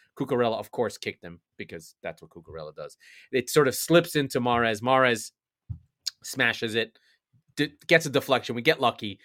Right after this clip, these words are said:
get the goal. Then Phil Foden later on, on a corner, smashes one, arrows in, deflected, goes past Re-, uh,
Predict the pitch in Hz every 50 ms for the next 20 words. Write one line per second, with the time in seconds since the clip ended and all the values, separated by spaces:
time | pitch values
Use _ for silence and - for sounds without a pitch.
0 | _ _ _ - 151 156 - 120 107 123 107 107 104 98 95 - _ _ _ _
1 | _ - 135 143 143 143 135 127 - - 143 131 127 - 143 139 139 139 135 131
2 | 127 127 131 123 120 117 120 123 127 127 131 131 127 123 - - - _ - 123
3 | 113 104 - - - 160 156 151 147 139 127 117 - _ _ _ _ - - -
4 | 127 135 135 131 127 - 139 123 110 123 120 120 117 113 113 117 - 135 127 120
5 | 120 120 117 107 120 117 110 110 110 - _ _ _ _ _ _ 123 - - 127
6 | 123 120 113 - _ - 123 117 113 113 107 _ _ _ _ _ _ _ - 120
7 | 117 110 110 - - 113 107 107 107 - - - - _ _ _ _ _ _ -
8 | 113 117 113 113 117 - 127 110 104 104 104 101